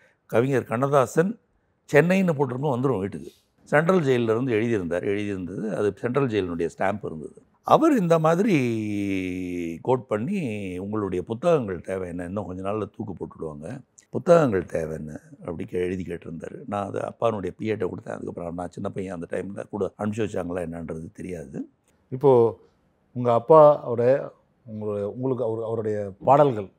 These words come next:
Speaker 1: ம்.
Speaker 2: எல்லாருக்கும் பிடிக்கும். எ-, கண்ணதாசன் பாடல்கள்
Speaker 1: ஆமா.
Speaker 2: பிடிக்காதுங்கிறதுக்கு
Speaker 1: ஆமா.
Speaker 2: வாய்ப்பே இல்ல.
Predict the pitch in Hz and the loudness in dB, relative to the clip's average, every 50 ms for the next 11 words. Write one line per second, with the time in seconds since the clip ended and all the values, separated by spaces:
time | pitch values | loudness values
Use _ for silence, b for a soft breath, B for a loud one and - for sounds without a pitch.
0 | _ - - - - - _ _ _ _ _ _ _ _ _ - 90 101 104 117 | _ -20 -20 -20 -20 -20 _ _ _ _ _ _ _ _ _ -8 -2 0 2 4
1 | 123 135 123 131 131 123 127 127 113 120 117 - - _ _ - 95 90 90 90 | 2 2 0 -4 -6 -4 -4 -4 -4 -4 -6 -8 -10 _ _ -18 -14 -12 -10 -8
2 | 90 90 90 90 92 98 110 113 123 120 110 - 113 101 101 107 107 107 104 104 | -8 -8 -8 -8 -8 -6 -4 -2 0 -2 -2 -2 -6 -4 -2 -2 -2 -2 -4 -6
3 | 98 110 104 101 107 113 113 110 110 107 101 95 95 101 95 95 104 107 110 104 | -4 -4 -4 -2 -2 -2 -2 -2 -2 -4 -8 -8 -8 -8 -4 -2 0 0 0 0
4 | 87 120 117 113 107 101 101 | 0 -2 -2 -2 -2 -4 -6